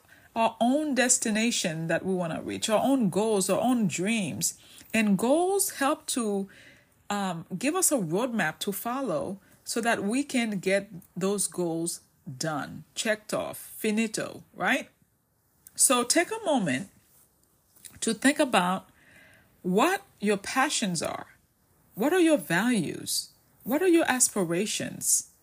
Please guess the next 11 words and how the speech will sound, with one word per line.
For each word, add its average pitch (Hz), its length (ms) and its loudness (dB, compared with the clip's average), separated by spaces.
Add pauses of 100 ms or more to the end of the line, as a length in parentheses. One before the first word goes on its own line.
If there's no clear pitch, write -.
(480)
What 240 180 0
is 440 160 4
it 403 140 -2
that 311 240 2
you 262 100 2
are 214 80 0
trying 240 380 -2
to 214 280 -2
accomplish - 800 -4
this - 360 0
year? - 320 -8